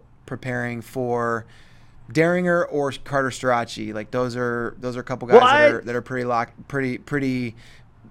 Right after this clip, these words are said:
Speaker 1: you know, likely to come through or whatever." And then
Speaker 2: McFadden was in the room?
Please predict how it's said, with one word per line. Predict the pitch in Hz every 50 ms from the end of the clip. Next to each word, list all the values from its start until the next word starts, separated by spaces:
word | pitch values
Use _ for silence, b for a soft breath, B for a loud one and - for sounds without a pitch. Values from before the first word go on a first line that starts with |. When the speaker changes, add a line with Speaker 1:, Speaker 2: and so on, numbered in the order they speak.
| - - - 139
Speaker 1:
you | 139 135
know, | 123 120 117 113 107
likely | 110 135 131 135 131 139 135
to | 123
come | - - 131 123
through | - - 151 151
or | 139
whatever." | 131 127 127 123 117 120 117 117 - - _ - - - -
And | 143 151 156
then | 160 160 151
Speaker 2:
McFadden | 139 131 - 143 143 147 143
was | 160 156 147
in | 156 147
the | 139 127
room? | 131 139 151 170 208 320 302